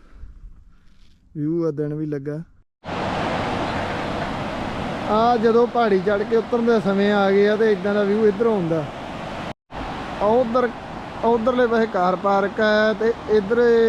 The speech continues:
ਆਪਾਂ ਜਾ ਕੇ ਆਏ ਤੇ ਉਹ ਬ੍ਰਿਜ ਤੋਂ ਪਾਰ ਜਿੱਥੋਂ ਸ਼ੁਰੂ ਕੀਤਾ ਸੀ ਉੱਥੇ ਫਿਨਿਸ਼ ਕਰ ਦੇਣਾ। ਇੱਥੇ ਪਾਣੀ ਦਾ ਵਹਾਅ ਬਹੁਤ ਤੇਜ਼ ਆ। ਹਾਂਜੀ, ਪਹੁੰਚ ਗਏ ਵਾਪਸ ਆਪਾਂ ਤੇ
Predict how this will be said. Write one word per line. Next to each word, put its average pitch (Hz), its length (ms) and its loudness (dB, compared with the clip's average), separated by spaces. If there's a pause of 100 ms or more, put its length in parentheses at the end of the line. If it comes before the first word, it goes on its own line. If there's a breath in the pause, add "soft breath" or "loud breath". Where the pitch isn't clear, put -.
(360)
ਆਪਾਂ 190 260 -2 (120)
ਜਾ 165 280 2
ਕੇ 185 160 0
ਆਏ 196 280 2
ਤੇ 202 120 2 (140)
ਉਹ 233 240 2
ਬ੍ਰਿਜ 196 320 0
ਤੋਂ 202 200 0
ਪਾਰ 190 220 2 (100)
ਜਿੱਥੋਂ 196 280 0
ਸ਼ੁਰੂ 208 260 0
ਕੀਤਾ 185 300 0
ਸੀ 180 120 0 (1080)
ਉੱਥੇ 208 280 4
ਫਿਨਿਸ਼ 202 340 0
ਕਰ 185 200 2
ਦੇਣਾ। 151 240 -4 (280)
ਇੱਥੇ 220 220 4
ਪਾਣੀ 208 320 0
ਦਾ 214 120 2
ਵਹਾਅ 196 240 4
ਬਹੁਤ 180 300 -2
ਤੇਜ਼ 160 240 2
ਆ। 165 60 0 (2750)
ਹਾਂਜੀ, 180 300 0
ਪਹੁੰਚ 196 320 0
ਗਏ 208 120 2
ਵਾਪਸ 175 380 2
ਆਪਾਂ 202 560 0
ਤੇ 208 440 0